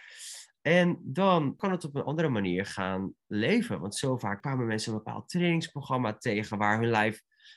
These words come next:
helemaal blij van werd. Zij zouden ze zeggen, "Ik werd er helemaal blij van." Dan zeg ik, "Ja, ben jij de enige die er helemaal blij van werd? Of voelde je lijf gewoon fucking lekker?" <laughs> Weet je, was het gewoon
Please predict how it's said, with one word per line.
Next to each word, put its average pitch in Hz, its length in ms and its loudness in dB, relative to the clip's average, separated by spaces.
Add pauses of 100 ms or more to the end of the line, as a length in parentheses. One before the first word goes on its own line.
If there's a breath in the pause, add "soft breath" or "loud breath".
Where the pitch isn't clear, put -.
helemaal 117 580 2
blij 123 260 4
van 117 120 -2
werd. 92 180 -2
Zij 151 160 4
zouden 113 220 0
ze 107 100 -4
zeggen, 95 260 -4
"Ik 240 180 4
werd 170 180 2
er 139 80 -2
helemaal 110 280 0
blij 95 260 -2
van." 90 140 -4
Dan 120 100 -4
zeg - 180 -8
ik, - 60 -16
"Ja, - 200 -6
ben 101 120 -2
jij 90 140 -2
de - 160 -10
enige 196 320 -2
die 220 140 -2
er 220 60 0
helemaal 208 240 2
blij 180 240 0
van 185 140 -2
werd? 185 220 0 (400 loud breath)
Of 208 400 8
voelde 127 380 -6
je 117 80 0
lijf 165 260 2
gewoon 92 280 0
fucking 87 320 -8
lekker?" - 460 -12
<laughs> - 920 0
Weet 123 220 2
je, 196 120 2
was 139 180 0
het 143 160 -8
gewoon 120 540 2